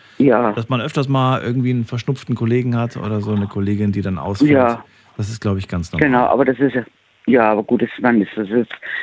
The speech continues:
Speaker 1: ist jetzt nicht das Problem, weil, ähm, mein Mann ist ja bei Nova zu Hause, also da ist es schon, ähm, da bin ich schon safe, dass ich da arbeiten gehen kann, also das ist gar kein Problem, ne?
Speaker 2: Musst du die Sachen eigentlich nur ausstellen oder musst du tatsächlich auch noch die Sachen in den Ofen machen?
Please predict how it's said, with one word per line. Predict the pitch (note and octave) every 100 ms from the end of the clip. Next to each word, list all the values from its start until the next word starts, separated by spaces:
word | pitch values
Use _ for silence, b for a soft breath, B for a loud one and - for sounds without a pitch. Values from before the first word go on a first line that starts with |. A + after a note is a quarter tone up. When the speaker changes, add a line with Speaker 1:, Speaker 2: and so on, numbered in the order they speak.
| B
Speaker 1:
ist | F3
jetzt | E3+ C3+
nicht | B2 D#3+ D#3+ -
das | C#3+ -
Problem, | D3+ C#3+ C#3 C3+
weil, | C#3 C3+ C3
ähm, | A#2+ C3 B2+ - B B -
mein | C3+
Mann | C3
ist | G#2 B2
ja | C#3+
bei | B2+
Nova | C#3 B2+ C3
zu | C3 B2+
Hause, | C3+ C3 A#2
also | A#2+ C3 C3
da | B2+ F#2 - -
ist | C3+ -
es | C3+ -
schon, | C#3 C3 A#2+ -
ähm, | B2+ B2+ C3 B B B B
da | C3
bin | C#3
ich | A#2+
schon | - C3 -
safe, | C3 C3+
dass | A#2+ A#2+
ich | A#2+
da | C3+ G2+
arbeiten | G2 G#2 G#2+ A#2
gehen | G2 G2+ G#2+
kann, | A2+ A2
also | F2+ G#2+
das | G#2 G2+
ist | G#2 G#2
gar | - F#2
kein | G#2 G2+
Problem, | - F#2 F#2 G2 F#2
ne? | F2 F2+ - B B
Speaker 2:
Musst | F3 A3
du |
die | F3+
Sachen | D#3+ E3+
eigentlich | C3 C3+ C3+
nur | A#2
ausstellen | D2 D3 - F3+
oder | D3+ C3+
musst | C3+ C3+
du |
tatsächlich | B2+ A2+ A#2+ A#2+
auch | A#2 A#2+
noch | A#2
die | A#2
Sachen | A2 G#2 A2+
in | G2+
den | G2+ F2+
Ofen | F2+ - F2
machen? | D#2+ F2